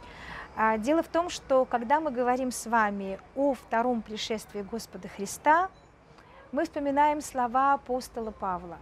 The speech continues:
о том, что Христос будет всё во всём.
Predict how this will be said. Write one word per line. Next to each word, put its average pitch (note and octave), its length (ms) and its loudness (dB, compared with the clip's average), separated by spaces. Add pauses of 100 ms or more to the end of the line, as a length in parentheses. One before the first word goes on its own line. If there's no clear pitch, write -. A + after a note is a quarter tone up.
о G#3 60 -8
том, C4 240 -2
что - 180 -4
Христос C4+ 680 -4
будет G#3+ 420 -2
всё C#4 500 2 (380)
во G#3+ 180 0
всём. G3+ 560 0